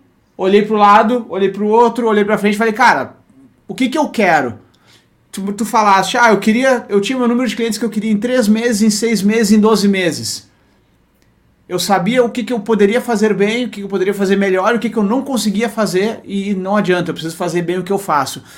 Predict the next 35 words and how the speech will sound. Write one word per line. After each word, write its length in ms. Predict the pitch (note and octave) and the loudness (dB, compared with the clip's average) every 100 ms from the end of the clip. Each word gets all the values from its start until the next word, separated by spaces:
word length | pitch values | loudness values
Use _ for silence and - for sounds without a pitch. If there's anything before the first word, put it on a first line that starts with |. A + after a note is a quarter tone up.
| - - _ | -20 -20 _
Então, 120 | G#3 | -4
cara, 200 | A3+ E3 | -2 -2
essa 260 | F3 - A3 | -2 -2 0
leitura 560 | A#3+ G#3 - C#4 D4+ | 0 0 -2 -2 0
de 140 | F#3+ F#3+ | 2 2
cenário, 560 | F#3 D#3+ F#3 A#3 D#3 | 0 -4 -4 -2 -2
ela 220 | - F#3 G3 | -4 -2 0
é 20 | |
essencial. 720 | G3+ G#3+ G3+ E3 C#3+ A#2+ - _ _ _ _ _ _ - | 0 -2 -4 -6 -8 -10 -14 _ _ _ _ _ _ -4
E 120 | E3 | 0
às 80 | D#3+ | 2
vezes 180 | A#3 A#3 | 2 2
a 40 | |
gente 160 | G#3 G3+ | 0 2
vê 80 | |
alguns 340 | A#3 G#3+ G#3 G3 | 2 2 2 2
alunos 400 | F3 G#3 A3 F3 | 2 4 4 2
dizendo, 400 | F3+ G#3+ A3 G3 - - | 2 4 2 -2 -10 -14
"Ah, 280 | - - E4 | -6 -4 -2
porque 580 | C4 C4 - B3+ B3+ B3+ | -2 -2 0 0 0 2
não 160 | B3+ C4+ | 0 0
me 80 | |
dá 140 | A3+ C#4 | 0 0
oportunidade." 800 | C#4 B3+ C4 B3+ G#3+ A#3 B3 A3+ | 0 -2 0 0 4 4 4 2
Vai 80 | |
ver, 100 | A3 | 0
o 40 | D4 | -2
cara 200 | F4 E4+ | -6 -6
não 80 | - | -8
tá 100 | E4+ | -4
fazendo 280 | F4+ G4 | -4 -2
nada 260 | F4 - G4 | -2 0 0
pra 140 | A#3+ | -2
ter 120 | G#3+ A3+ | 0 0
oportunidade. 840 | G#3 G#3+ F#3+ G3 D3 C3+ B2 | 0 0 4 4 4 0 -4